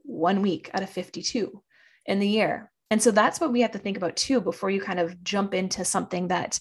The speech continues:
maybe really isn't a good fit, but we feel like we should, or we get pressured to by the marketing, um, you know, to do Whole thirty or to do some other diet that really we don't wanna do. It doesn't feel good.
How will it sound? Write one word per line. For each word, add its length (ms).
maybe 340
really 440
isn't 220
a 60
good 200
fit, 360
but 120
we 120
feel 440
like 240
we 80
should, 360
or 60
we 80
get 180
pressured 480
to 140
by 140
the 80
marketing, 680
um, 400
you 100
know, 100
to 140
do 220
Whole 260
thirty 580
or 340
to 80
do 120
some 200
other 180
diet 480
that 200
really 340
we 100
don't 220
wanna 240
do. 440
It 100
doesn't 320
feel 240
good. 460